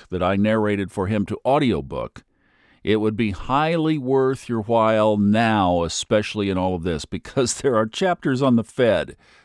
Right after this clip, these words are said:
there's chapters on the debt, there's chapters on all of this. The lens through which he looked back last year was pretty incredible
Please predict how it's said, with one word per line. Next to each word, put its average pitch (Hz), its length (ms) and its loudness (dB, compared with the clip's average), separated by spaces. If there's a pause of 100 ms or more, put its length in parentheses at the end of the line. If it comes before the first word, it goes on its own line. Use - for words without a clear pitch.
there's 120 160 -4
chapters 151 560 -2
on 120 140 2
the 107 80 2
debt, 87 400 -4
there's 95 240 -6
chapters 143 520 -2
on 107 140 0
all 123 320 0
of 107 80 -4
this. 78 400 -4 (500)
The 98 120 0
lens 127 520 0
through 120 260 -4
which 117 240 -2
he 117 180 -2
looked 110 580 0
back 98 300 -2
last 107 500 -2
year 95 480 -2 (500)
was 92 220 -2
pretty 110 320 -2
incredible 90 720 0